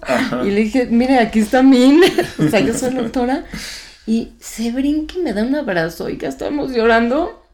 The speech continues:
Speaker 2: Y me dice, "Gracias, que Dios te bendiga.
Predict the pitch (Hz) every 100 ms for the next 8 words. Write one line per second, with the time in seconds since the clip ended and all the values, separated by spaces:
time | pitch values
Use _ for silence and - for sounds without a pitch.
0 | _ 285 262 269 277 302 - - - _
1 | _ _ _ _ _ _ _ _ 208 220
2 | 247 220 240 - 277 302 - 311 - -
3 | - -